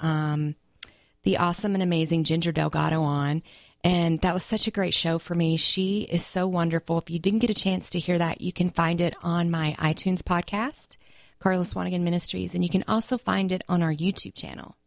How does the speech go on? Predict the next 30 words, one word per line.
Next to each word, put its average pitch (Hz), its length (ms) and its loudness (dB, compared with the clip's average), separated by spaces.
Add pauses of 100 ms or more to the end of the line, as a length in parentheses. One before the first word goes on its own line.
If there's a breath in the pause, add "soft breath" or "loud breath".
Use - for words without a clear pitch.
(120)
which 175 100 -4
is - 120 -4
also - 240 -8
Carla - 480 -10
Swanigan - 560 -8
Ministries. - 480 -8
And 190 80 -6
that's 202 120 -2
Carla 220 240 0
with 240 120 -2
a - 40 -12
K. - 260 -8 (680 loud breath)
So, 220 680 2
um, 190 520 2 (140)
she - 240 4
was 294 100 2
on 262 140 2
last 240 240 0
week, 233 200 2
and 214 120 2
what 220 100 -2
we 139 80 2
talked 220 340 -2
about 180 440 0 (280 loud breath)
was 208 120 4
how 196 160 2
she 202 260 2
encountered 185 520 -2
the 165 80 0
Lord. 156 520 0